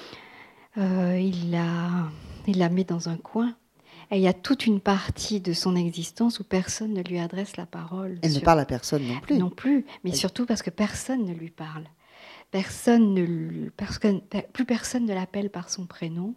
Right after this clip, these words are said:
Speaker 1: sauf le jardinier de temps en temps le soir. Et le jardinier a ce rapport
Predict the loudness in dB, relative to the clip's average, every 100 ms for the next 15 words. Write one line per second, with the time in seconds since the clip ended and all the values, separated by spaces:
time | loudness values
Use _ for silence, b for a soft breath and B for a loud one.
0 | -10 -6 -6 -6 -4 -4 -4 -4 -4 -4
1 | -4 -6 -6 -6 -6 -6 -6 -8 -6 -6
2 | -6 -10 _ B B B B B B 4
3 | 6 4 4 4 6 6 4 2 2 4
4 | 2 0 0 4 4 4 -2